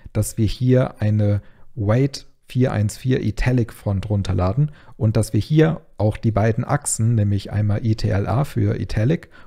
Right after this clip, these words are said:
und W G H T für die Dicke der Schrift, ja, Möglichkeit haben, diese zu verändern. Was heißt, wenn ihr die jetzt einfach runterladet und die Datei wirklich benutzt, dann können wir damit arbeiten und dazu öffne ich jetzt mal Visual Studio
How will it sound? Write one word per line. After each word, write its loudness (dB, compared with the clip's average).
und 0
W 2
G 2
H 0
T 2
für -2
die -6
Dicke 0
der 0
Schrift, -2
ja, 0
Möglichkeit 2
haben, 2
diese 2
zu -4
verändern. -4
Was -2
heißt, 0
wenn 4
ihr 6
die 0
jetzt 4
einfach -2
runterladet 2
und 0
die 0
Datei 0
wirklich 0
benutzt, -2
dann 2
können 2
wir 4
damit 0
arbeiten 2
und 0
dazu 0
öffne 0
ich -2
jetzt -2
mal 0
Visual 0
Studio 2